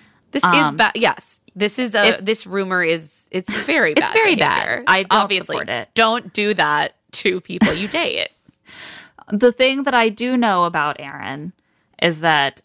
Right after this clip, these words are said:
Speaker 2: I did not like how he acted on the show. I, I saw someone, you know, posting, like, some Bachelor Twitter or something, posting, like, "Oh, we,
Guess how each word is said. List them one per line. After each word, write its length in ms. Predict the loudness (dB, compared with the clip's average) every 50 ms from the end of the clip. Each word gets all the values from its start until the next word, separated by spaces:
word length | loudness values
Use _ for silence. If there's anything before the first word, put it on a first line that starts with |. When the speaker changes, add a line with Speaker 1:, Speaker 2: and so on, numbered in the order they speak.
| -2 0
Speaker 2:
I 180 | 0 0 0
did 160 | -2 -6 -6
not 180 | -4 -4 -4 -4
like 220 | -4 -6 -6 -6
how 220 | -4 -2 -2 -2 -2
he 300 | -4 -6 -6 -4 -4 -4
acted 360 | -6 -6 -8 -10 -10 -8 -8
on 160 | -8 -8 -8
the 60 | -10
show. 300 | -8 -6 -4 -2 -2 -2 0
I, 180 | 0 -2 -2 -2 -4
I 100 | -4 -4
saw 240 | -2 0 0 0 0
someone, 640 | 0 -2 -4 -4 -2 -2 -2 -2 -4 -4 -6 -8 -12 _ _ _ _ _ _ _ -10
you 120 | -6 -4 -4
know, 140 | -4 -4 -6
posting, 840 | -6 -4 -4 -4 -4 -4 -6 -6 -4 -4 -2 -2 -4 -6 -8 -10 -12 _ -20 -20 _ _
like, 140 | -8 -6 -4
some 220 | -2 -2 -2 -2 -2
Bachelor 760 | -2 -2 -2 -2 -4 -6 -6 -6 -4 -4 -4 -4 -6 -6 -10 _
Twitter 580 | -16 -8 -6 -6 -4 -4 -4 -6 -4 -6 -6 -8 -8
or 80 | -8
something, 540 | -10 -10 -10 -12 -12 _ -14 -12 -12 -12 -12
posting, 500 | -10 -10 -10 -10 -10 -10 -10 -10 -12 -12
like, 260 | -12 -12 -14 -14 -12 -6 -4
"Oh, 320 | -4 -2 -2 -2 -4 -6
we, 340 | -6 -6 -6 -4 -6 -6 -8